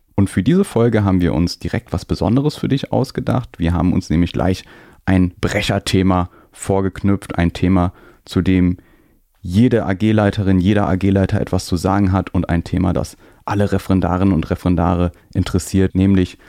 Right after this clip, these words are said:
Wie schreibe ich eigentlich eine gute Klausur? In dieser Folge habe ich mich nämlich mit Anna Henrichs zusammengesetzt,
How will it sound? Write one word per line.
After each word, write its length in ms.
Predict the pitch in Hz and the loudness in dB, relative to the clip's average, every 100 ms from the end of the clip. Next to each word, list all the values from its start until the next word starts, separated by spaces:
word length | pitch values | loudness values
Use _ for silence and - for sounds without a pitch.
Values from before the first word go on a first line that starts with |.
| _ _ _ | _ _ _
Wie 220 | 104 131 | 0 2
schreibe 420 | - - 85 80 | 0 -2 0 0
ich 300 | 85 87 - | -2 -4 -4
eigentlich 500 | 76 80 78 78 - | -2 -2 -2 -6 -4
eine 220 | 80 78 | -2 -2
gute 340 | 73 85 78 80 | -4 -6 -4 -6
Klausur? 540 | - 87 92 98 80 _ _ - _ _ | -2 -2 2 2 0 _ _ -20 _ _
In 120 | - 85 | -4 0
dieser 200 | 113 151 | 0 0
Folge 440 | - 113 113 107 | 0 0 2 0
habe 160 | 95 85 | 0 0
ich 80 | |
mich 140 | 78 - | -2 0
nämlich 260 | 80 80 | 0 0
mit 180 | 87 76 _ | -2 -4 _
Anna 180 | 92 87 | 0 0
Henrichs 680 | 78 107 135 165 - - _ _ | 2 2 2 0 -6 -18 _ _
zusammengesetzt, 800 | - 135 131 139 135 131 143 | -4 0 2 4 2 2 -2